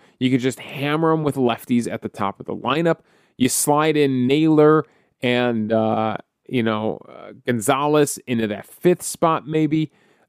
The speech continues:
uh, and then kinda work down from there. Does it drop Ahmed Rosario down? Yeah, maybe to seventh or eighth. Maybe it does. But, uh,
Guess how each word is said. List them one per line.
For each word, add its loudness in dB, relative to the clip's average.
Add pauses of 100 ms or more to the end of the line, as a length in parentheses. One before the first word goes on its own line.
uh, 0
and 0
then 2
kinda -4
work 0
down -2
from -8
there. -8 (340)
Does 0
it 0
drop 2
Ahmed -2
Rosario 0
down? -4
Yeah, 0
maybe 0
to 0
seventh -4
or -6
eighth. 0
Maybe 0
it -4
does. -2 (440)
But, 4
uh, 0